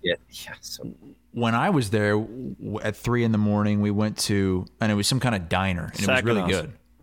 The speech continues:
Speaker 3: Saginaw's.
Speaker 2: Saginaw's Diner. Oh,
Speaker 3: Yeah.
Speaker 2: great.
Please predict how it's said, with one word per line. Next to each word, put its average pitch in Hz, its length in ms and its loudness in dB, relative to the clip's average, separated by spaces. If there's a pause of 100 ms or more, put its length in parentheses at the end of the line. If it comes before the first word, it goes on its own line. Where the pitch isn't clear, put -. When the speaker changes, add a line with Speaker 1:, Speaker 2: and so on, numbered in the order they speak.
(140)
Speaker 3:
Saginaw's. 95 520 0
Speaker 2:
Saginaw's 107 560 0
Diner. 92 440 -2
Oh, 85 240 -2 (140)
Speaker 3:
Yeah. 80 140 -6
Speaker 2:
great. 98 300 -2